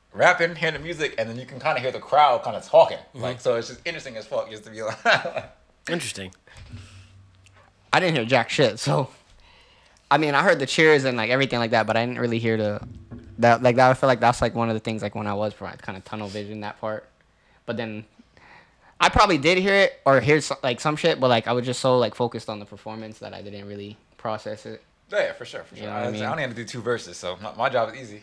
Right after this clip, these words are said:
Speaker 1: <laughs> Wait, could, did you remember things immediately after the show? For me, my shit was blank as fuck. I
Speaker 3: No,
Speaker 1: remember
Speaker 3: dude,
Speaker 1: shit
Speaker 3: I
Speaker 1: for the
Speaker 3: was,
Speaker 1: next day.
Speaker 3: I did
Speaker 1: I was
Speaker 3: same.
Speaker 1: like, "Oh, yeah, we did, da, da, da, da."
Speaker 2: <laughs>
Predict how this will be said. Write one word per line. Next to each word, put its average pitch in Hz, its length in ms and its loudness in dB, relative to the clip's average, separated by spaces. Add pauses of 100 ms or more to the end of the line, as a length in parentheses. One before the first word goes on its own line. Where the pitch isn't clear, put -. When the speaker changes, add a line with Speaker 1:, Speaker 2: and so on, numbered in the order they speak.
(120)
Speaker 1:
<laughs> - 1500 -14
Wait, 165 200 -10
could, 156 200 -6
did 165 160 -8
you 233 120 -6
remember 185 300 -4
things 214 280 -12
immediately 156 380 -8
after - 220 -4
the 147 80 -14
show? 165 260 -6 (500)
For 135 120 -6
me, 170 160 -10
my 139 140 -4
shit 127 180 -8
was 107 100 -12
blank 120 360 -10
as 110 100 -12
fuck. 135 300 -4
I - 20 -2
Speaker 3:
No, 147 120 6
Speaker 1:
remember 139 180 6
Speaker 3:
dude, 139 80 6
Speaker 1:
shit 127 60 8
Speaker 3:
I 143 80 8
Speaker 1:
for 165 40 6
the 160 80 6
Speaker 3:
was, 143 80 2
Speaker 1:
next 139 200 -2
day. 127 260 0
Speaker 3:
I 131 100 6
did 135 120 0
Speaker 1:
I - 40 -2
was 123 80 -6
Speaker 3:
same. 139 320 4
Speaker 1:
like, 156 100 2
"Oh, 220 280 4
yeah, - 400 2
we 220 80 -4
did, 233 120 -8
da, 240 80 -4 (120)
da, 214 100 -4
da, 214 160 -2
da." 208 280 4
Speaker 2:
<laughs> - 40 -20